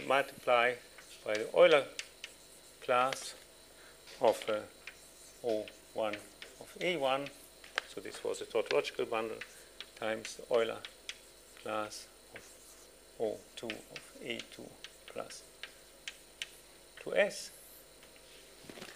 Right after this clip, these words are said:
And then as a normalization, we divide by some power of two S.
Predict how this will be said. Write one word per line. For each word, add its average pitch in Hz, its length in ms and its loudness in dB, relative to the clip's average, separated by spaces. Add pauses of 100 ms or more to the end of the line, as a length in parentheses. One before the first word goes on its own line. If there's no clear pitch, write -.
(420)
And 139 300 8 (380)
then 120 300 12 (420)
as 113 140 6
a 107 160 6 (180)
normalization, 107 800 0
we - 120 -10 (1600)
divide 104 360 6
by 107 80 2
some 101 260 -4 (120)
power - 200 -8 (3750)
of 117 220 -4
two 165 140 2
S. - 300 0